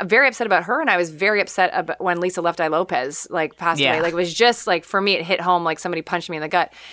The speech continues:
Speaker 1: But what I, I love about, you know, trying to f-, find a positive to this situation is that she, she passed away so young, um, you know, only at twenty-two. And at that point, you know, she obviously had a, a,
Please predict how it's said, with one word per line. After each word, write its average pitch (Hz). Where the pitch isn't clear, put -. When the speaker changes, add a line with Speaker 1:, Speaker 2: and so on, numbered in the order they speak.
Speaker 1:
But 190
what 208
I, 202
I 180
love 233
about, 202
you 196
know, 185
trying 202
to 190
f-, -
find 196
a 165
positive 254
to -
this 175
situation 175
is 165
that 165
she, 180
she -
passed 240
away 208
so 180
young, 175
um, 170
you 185
know, 180
only 214
at 180
twenty-two. 180
And 196
at 196
that -
point, 220
you 240
know, 220
she 214
obviously 254
had 214
a, 170
a, 151